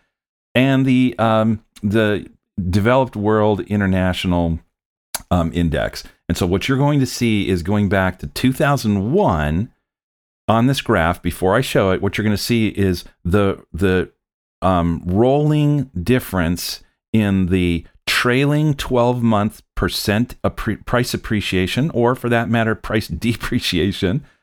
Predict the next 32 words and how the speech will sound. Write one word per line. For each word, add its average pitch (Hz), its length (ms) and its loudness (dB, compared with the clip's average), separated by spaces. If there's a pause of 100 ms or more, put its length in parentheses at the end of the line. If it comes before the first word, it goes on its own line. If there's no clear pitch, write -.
(400)
of 98 200 2
the 101 100 2
growth 117 640 0 (100)
member 98 460 2
of 80 140 -2
that 87 300 0 (160)
pair 73 520 -2 (400)
versus 110 640 0
the 120 160 0
value 135 500 2
member 80 520 0
of 78 160 -4
that 76 260 -2
pair. 60 420 -4
So 87 280 0
if 85 200 -2
it's, 85 220 -4 (340)
and 95 140 2
it's 87 160 -6
gonna 92 160 0
be, 85 200 -2
if - 120 -4
it's 78 120 -6
above 104 460 0
the 131 100 2
zero 123 380 0
line, 113 280 2
that 110 200 0
means 101 260 0
in 101 280 0
that 113 280 0
phase, 92 640 0